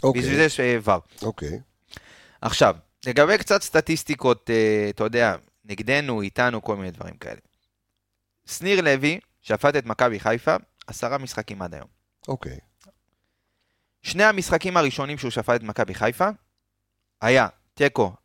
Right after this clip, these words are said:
Speaker 2: שלוש שלוש נגד אשדוד.
Speaker 1: כן.
Speaker 2: ו-, אה, שלוש שתיים הפסד לכפר סבא. שאגב, זה היה הפרק הראשון שלי באנליסטים.
Speaker 1: וואלה.
Speaker 2: כן, כן. אחרי המשחק הזה, זה היה הפרק הראשון שלי באנליסטים.
Speaker 1: וואו, וואו, וואו.
Speaker 2: איזה קלוז'ר.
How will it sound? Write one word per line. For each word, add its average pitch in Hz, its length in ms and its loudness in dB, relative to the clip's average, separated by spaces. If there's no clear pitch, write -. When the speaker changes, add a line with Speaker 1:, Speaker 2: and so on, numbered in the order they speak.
Speaker 2:
שלוש 113 320 0
שלוש 104 380 -2
נגד 98 260 -6
אשדוד. 104 320 0
Speaker 1:
כן. 80 180 -8
Speaker 2:
ו-, 131 60 2
אה, 95 720 -2
שלוש 139 380 0
שתיים 156 320 2
הפסד 156 360 0
לכפר 104 380 -4
סבא. 85 300 -6
שאגב, 110 340 -2
זה 120 180 0
היה 104 180 -4
הפרק 101 260 -8
הראשון 95 220 -12
שלי 92 120 -16
באנליסטים. 90 500 -14
Speaker 1:
וואלה. 135 480 4
Speaker 2:
כן, 95 240 -12
כן. - 100 -14
אחרי 110 220 -2
המשחק 123 320 -4
הזה, 156 160 -6
זה 156 60 -4
היה 123 80 4
הפרק 120 220 -4
הראשון 107 220 -6
שלי 107 120 -12
באנליסטים. 92 520 -6
Speaker 1:
וואו, 82 160 -14
וואו, - 120 -18
וואו. - 160 -18
Speaker 2:
איזה 98 160 -4
קלוז'ר. 117 420 2